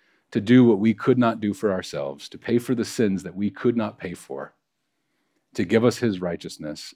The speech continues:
take the wrath of God we deserved. And essentially, by eating it, you're preaching that as a sermon to your heart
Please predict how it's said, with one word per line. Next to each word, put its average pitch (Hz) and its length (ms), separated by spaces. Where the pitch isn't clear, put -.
take 120 280
the 113 80
wrath 101 280
of 90 100
God 85 220
we 80 140
deserved. 76 540
And 104 100
essentially, 120 560
by 104 200
eating 143 340
it, 92 140
you're 98 120
preaching 127 600
that 98 220
as 87 180
a 82 60
sermon 107 420
to - 100
your 78 160
heart - 400